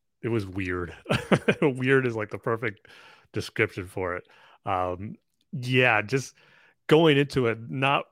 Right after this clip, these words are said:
what you're expecting. But at the same time, it, there is a cool, fun story in there, kind of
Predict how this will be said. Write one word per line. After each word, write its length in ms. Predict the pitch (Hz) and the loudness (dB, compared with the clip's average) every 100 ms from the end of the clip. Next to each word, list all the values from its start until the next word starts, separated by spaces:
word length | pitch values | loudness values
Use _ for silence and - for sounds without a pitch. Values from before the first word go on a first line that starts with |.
| _ | _
what 280 | 131 123 - | -4 -2 -2
you're 200 | 117 110 | -2 -4
expecting. 500 | - - 127 - 113 | -4 -2 -2 -2 -6
But 80 | 135 | -6
at 60 | |
the 60 | 143 | -4
same 180 | 196 170 | -4 -4
time, 280 | 160 160 131 | -4 -4 -4
it, 80 | 127 - - | -8 -14 -4
there 160 | 139 | -2
is 440 | - 180 180 131 - _ _ _ _ _ | 2 2 2 -2 -12 _ _ _ _ _
a 80 | 131 | -6
cool, 320 | - 151 143 | -4 2 2
fun 240 | 131 139 120 | 2 -2 -4
story 480 | - 127 117 107 120 | -4 -2 -2 -2 -6
in 140 | 117 | -8
there, 260 | 101 92 90 | -6 -8 -8
kind 240 | 113 104 | -8 -8
of 200 | 101 | -8